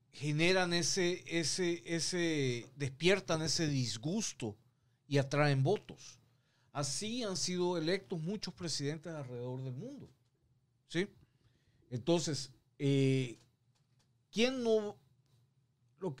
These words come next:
el problema de que tenemos nosotros en este país es de que nos fijamos en las opiniones de la costa oeste y de la costa este, pero no nos fijamos en las opiniones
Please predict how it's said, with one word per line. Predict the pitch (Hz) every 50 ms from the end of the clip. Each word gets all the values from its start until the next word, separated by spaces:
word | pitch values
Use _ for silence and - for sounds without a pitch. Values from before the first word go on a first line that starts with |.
| -
el | - 190 160 139
problema | - 151 160 185 220 240 254 269 254 254
de | 240 190 -
que | - 185
tenemos | 143 - 156 151 160 180 196 196 190
nosotros | 185 165 - - 180 185 185 170
en | 165 160
este | 165 151 - 175
país | - - 165 160 143 151 160 - - - _ _ _ _ _ _ _ _ _ _
es | - 151
de | 151 175
que | - 190
nos | 175 170 139
fijamos | - 165 131 123 156 156 160 175 185 185 - -
en | 170 156
las | 147
opiniones | 143 139 135 135 120 117 123 135 147 156 165 180 190 - - - - - _ _ _ _ _ _ _
de | - 139
la | 135 127 131
costa | 143 151 165 156 - - 175 160
oeste | 160 160 165 170 185 185 - - 202
y | 170
de | 160 139
la | 123 120 113 -
costa | - 127 110 - - 120 127 151
este, | 180 202 202 - - - - - _ _ _ _ _ _ _ _ _ _ _ _ _ _ _ _ _ _ _ _ _ _ _ _
pero | - 160 156 160 156
no | 156 165 170
nos | 185 196 185 -
fijamos | - - 165 143 143 165 175 185 190 202 202 190 - 180
en | 175
las | 160 151
opiniones | 147 131 - 135 135 139 143 151 160 170 185 185 - - -